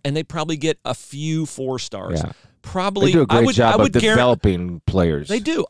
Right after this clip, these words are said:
Speaker 1: I would, I would take this bet right now. I might be wrong, but I would take it. I would bet you that Ohio State gets more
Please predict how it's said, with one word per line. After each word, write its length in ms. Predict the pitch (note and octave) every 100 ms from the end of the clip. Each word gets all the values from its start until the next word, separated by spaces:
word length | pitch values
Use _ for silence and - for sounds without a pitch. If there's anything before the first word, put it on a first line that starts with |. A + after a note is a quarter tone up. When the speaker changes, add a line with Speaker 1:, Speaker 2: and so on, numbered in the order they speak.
| -
Speaker 1:
I 160 | F#3+
would, 300 | B3+ C4 E3 - _ _ -
I 120 | D3+
would 300 | F3+ C3 -
take 280 | - E3 -
this 180 | C#3 -
bet 220 | B2 G#2
right 180 | F#2 -
now. 200 | C#2+ D2
I 60 |
might 200 | G2 G#2
be 80 | E3+
wrong, 440 | F3 D3 C3+ F3 D3+
but 120 | G#2+
I 80 | G2+
would 160 | A2+
take 220 | A#2 G#2
it. 80 | F2 -
I 120 | A2 C#3
would 260 | G3 C3+
bet 220 | E3 D#3+
you 320 | C3+ B2 B2 -
that 120 | A2+
Ohio 320 | A2 G#2 C3 D#3
State 320 | - C3+ A2
gets 220 | A2+ -
more 420 | A#2 C3+ D#3+ F3